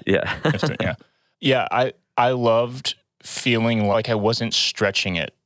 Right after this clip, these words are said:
Speaker 2: in perceiving this trailer as a full-blown Clone Wars Mandalorian arc brought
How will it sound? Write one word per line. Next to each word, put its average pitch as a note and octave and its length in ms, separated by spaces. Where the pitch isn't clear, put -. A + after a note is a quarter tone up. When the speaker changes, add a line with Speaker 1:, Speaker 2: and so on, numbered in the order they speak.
Speaker 2:
in F2+ 480
perceiving G#2 460
this F#2 120
trailer F2+ 400
as E2+ 460
a G2 80
full-blown F#2 840
Clone G#2 320
Wars F#2+ 280
Mandalorian F2+ 800
arc E2+ 360
brought G2+ 320